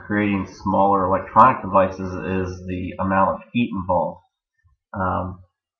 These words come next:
you have to really watch the amount of current or voltage that you send through such a small component. But since nanotubes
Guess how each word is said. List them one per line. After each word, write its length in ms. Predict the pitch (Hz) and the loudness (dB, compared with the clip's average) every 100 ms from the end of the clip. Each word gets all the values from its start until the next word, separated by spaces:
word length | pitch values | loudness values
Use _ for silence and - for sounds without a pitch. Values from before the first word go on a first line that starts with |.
| _ _ _ - 104 | _ _ _ -8 -4
you 100 | 101 | -2
have 200 | 107 104 | -2 -2
to 120 | 95 | 0
really 300 | 104 104 98 | 2 4 4
watch 320 | 98 104 - | 4 4 2
the 80 | 95 | -2
amount 260 | 95 95 | 0 -2
of 60 | - | -2
current 500 | - 101 101 98 90 | 4 6 6 4 0
or 320 | 90 92 90 | -2 0 0
voltage 460 | 95 101 - 92 90 | -2 -2 -4 -8 -4
that 160 | 90 76 | -6 -4
you 160 | 90 | -8
send 400 | - 104 98 90 | -4 -2 -2 -2
through 240 | 101 101 92 | -2 -2 -4
such 160 | 95 | -8
a 120 | - - | -10 -10
small 260 | 101 95 95 | -4 -2 -2
component. 540 | - - 110 - - - - _ _ _ - | -6 4 6 6 0 -12 -20 _ _ _ -10
But 160 | 92 | -6
since 240 | 101 - - | 4 4 4
nanotubes 720 | 104 98 98 - 104 92 | 2 2 0 2 2 2